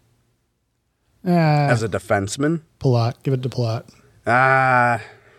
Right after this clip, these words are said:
Speaker 1: Give it to Palat. Give it to Palat.
Speaker 2: Give it to Pally.
Speaker 1: Yep. That's, that's, that's my story, and I'm sticking to it. Give it to Palat. Let him go out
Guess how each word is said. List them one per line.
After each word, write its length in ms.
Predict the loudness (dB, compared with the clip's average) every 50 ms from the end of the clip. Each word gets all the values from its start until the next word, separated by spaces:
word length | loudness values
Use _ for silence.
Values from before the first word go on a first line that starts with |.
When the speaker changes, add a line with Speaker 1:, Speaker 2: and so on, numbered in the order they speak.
| _ _ _ _ _ -2
Speaker 1:
Give 120 | 0 0
it 40 | 2
to 80 | 2 2
Palat. 360 | 2 2 2 2 0 -2 -6 -14 -20 _ _ _ _ _ _ _ _ _ _ _ _ _ _ _ _ _ _ _ _ _ _ _ _ _ _ _ _ _ _ _ _ _ _ _ _ _ _ _ _ _ _ _ _ _ _ _ _ _
Give 140 | -4 -2 0
it 80 | 2 0
to 80 | 0
Palat. 360 | 0 2 0 0 0 -4 -6 -8 -14 -20 -20 -20 -20 -20 -20 -20 -16 -6
Speaker 2:
Give 220 | 2 4 4 4 4
it 80 | 0
to 80 | -4 -6
Pally. 480 | -4 -4 -2 -2 -2 -2 -2 -4 -4 -8 -16 -12 -4
Speaker 1:
Yep. 200 | 0 0 0 0 -2 _ _ _ -4
That's, 280 | -4 -2 -2 -4 -4
that's, 420 | 0 0 0 0 0 -2 -6 -4 -2
that's 220 | 0 0 0 0
my 140 | 0 0 0
story, 380 | 0 0 0 2 2 4 4 2
and 80 | 2
I'm 80 | 2 0
sticking 320 | -2 -2 -2 -2 -2 -4
to 180 | -2 -2 -2 -2
it. 140 | -2 -2 -2
Give 120 | -2 -2
it 60 | -2 -2
to 60 | -4
Palat. 420 | -2 0 0 2 2 2 2 0 0
Let 100 | 0 0
him 80 | 2 2
go 140 | 2 2
out 280 | 4 2 2 0 -2